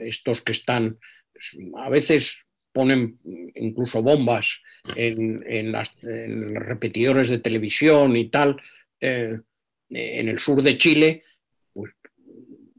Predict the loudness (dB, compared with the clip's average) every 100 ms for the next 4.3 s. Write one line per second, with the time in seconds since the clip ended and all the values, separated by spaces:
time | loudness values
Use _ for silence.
0 | -10 -4 0 4 4 4 2 0 0 2
1 | 2 2 4 4 4 2 -2 0 0 2
2 | 4 4 4 2 0 2 4 6 4 4
3 | 2 2 2 2 -2 0 2 0 -2 0
4 | 0 0